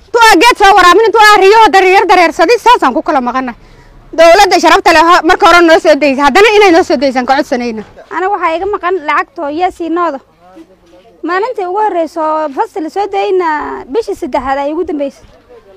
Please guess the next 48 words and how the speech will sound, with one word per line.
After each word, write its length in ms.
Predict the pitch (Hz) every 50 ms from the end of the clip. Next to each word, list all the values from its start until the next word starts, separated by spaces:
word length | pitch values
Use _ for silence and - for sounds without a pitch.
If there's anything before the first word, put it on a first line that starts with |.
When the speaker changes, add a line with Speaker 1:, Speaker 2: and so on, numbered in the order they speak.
| 403 - -
Speaker 2:
Marka 220 | 370 427 - 480 370
bishii 180 | 440 453 587 392
saddexaad 180 | 359 359 330 311
ay 60 | 311
ugu 100 | 349 415 440
dambeysay, 320 | 427 370 370 392 381 453 381
haddana 220 | 339 285 339 392 381
hal 100 | 427 427 392
mar 120 | 359 311
aa 60 | 285
lii 160 | 285 302 359
soo 140 | - - 294 254
day. 200 | 226 269 240 - _ _ _ _ _ _ _ -
Bishii 220 | - 392 440 - 381
laba 120 | 320 294 294
iyo 60 | 302 -
tobanaad 260 | 277 262 262 254 262
ay 140 | 262 285 311
ugu 100 | 330 277
dambeysay. 320 | 311 294 277 269 - - - _ _ _ _ _ _ _
Ku 100 | - 311
tooka 240 | 294 370 392 392 440
hadda 200 | 339 370 370 381
la 120 | 311 302 277
qaadanayay, 420 | 277 277 330 370 370 330 330 370
birka 240 | 339 381 381 311 359
dhexdooda 480 | 302 370 359 311 254 330 349 359 370 339
waa 220 | 311 302 339 349 359 339
iga 140 | 339 381 392
xiran 220 | - - 370 370
tahay, 120 | 349 370 359
waxa 180 | 339 311 285
iga 120 | 330 359 349
xiran 180 | 359 339 339 339
tahayna 220 | 330 311 294 285
ma 60 | 269
garanayo. 340 | 254 269 285 302 320 302 294 - _ _ _ _ _ _ _ - -
Hay'adda 300 | 320 349 427 466 440 415 359
ay 60 | 349 320
siiso, 220 | - 370 320 -
Allah 300 | 330 330 339 381 370 330
iga 160 | 349 359 403
soo 160 | - - 330
qaado, 180 | - 285 277 302
kabaandhayda 520 | 285 302 254 302 311 311 370 403 403 349
aan 180 | 311 320 330 339
ku 100 | - 381
helay. 220 | 381 349 311 269